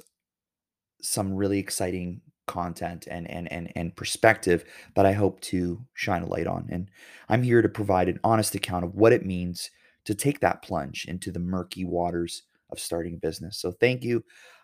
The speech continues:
Um, please reach out to us if you have any questions at all. Um, this is something that I'm really excited about and hope to get better at over time. Super excited to have you part of this journey and,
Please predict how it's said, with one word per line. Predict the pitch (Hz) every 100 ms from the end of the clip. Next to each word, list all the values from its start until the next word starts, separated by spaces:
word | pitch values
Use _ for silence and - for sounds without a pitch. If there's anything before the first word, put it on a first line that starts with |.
| _
Um, | - 92 87 92 - - _ _ _
please | - 117 110 104
reach | 101 95
out | 98 95
to | 101
us | 92 -
if |
you | 95
have | 92
any | 90
questions | 85 - 90 - 87
at | 90
all. | 92 104 98 _ - - _
Um, | 90 85 82 82 - - - _ _ _ _ _ - - _
this | 113 104
is | 101
something | 104 98 98
that | 90
I'm | 90
really | 101 98
excited | 95 - 95 90
about | 92 101 127
and |
hope | 95 95
to | -
get | - 87
better | 101 98 95
at | 95 95
over | 98 90
time. | 80 - 120 151 165 _ - - _ _ _ _ _ _ _ _ _ _ _ _ _
Super | - 120 107
excited | 101 - 101 95
to | 107
have | 104 101
you | 95
part | 101 95
of | 98
this | 92 -
journey | 98 104 139 170 175
and, | 90 90 87